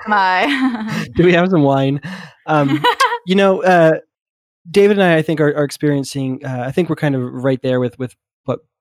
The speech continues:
Speaker 2: most Americans and I guess maybe most humans today are kind of dealing with. Uh, we had planned for twenty twenty to be a, a great year for us. Um, we had all sorts of business prospects, and much of our income comes from public speaking and brand partnerships.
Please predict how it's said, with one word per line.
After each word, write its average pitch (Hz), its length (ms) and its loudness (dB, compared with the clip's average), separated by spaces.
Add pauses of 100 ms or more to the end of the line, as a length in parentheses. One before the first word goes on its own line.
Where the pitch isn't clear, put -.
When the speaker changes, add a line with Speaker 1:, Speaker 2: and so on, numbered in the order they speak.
Speaker 2:
most 123 440 -6
Americans 123 480 -6
and 120 200 -10
I 120 60 -6
guess 120 180 -8
maybe 120 380 -6
most - 340 -6
humans 127 360 -2
today 123 220 -6
are 120 220 -4
kind 120 160 -4
of 110 60 -6
dealing 127 300 0
with. 117 280 -6
Uh, 123 120 -2
we 135 100 4
had 127 200 2 (600)
planned 135 380 2
for 123 180 2
twenty 123 300 -2
twenty 123 320 -4
to - 80 -14
be 123 120 0
a, 120 160 0
a 127 100 0
great 127 360 -2
year 131 240 2
for 120 220 -4
us. 113 400 -8
Um, 113 440 -8
we 127 60 -10
had 117 160 -6
all 117 140 -4
sorts - 180 -12
of 117 100 -16
business 117 260 -10
prospects, 117 520 -6
and 120 140 -8 (320)
much 151 200 0
of 151 80 2
our 139 140 2
income 135 400 0
comes 151 300 0
from 123 240 -4
public 127 340 -6
speaking 123 640 -6
and 123 320 -8
brand 123 300 -2
partnerships. - 680 -6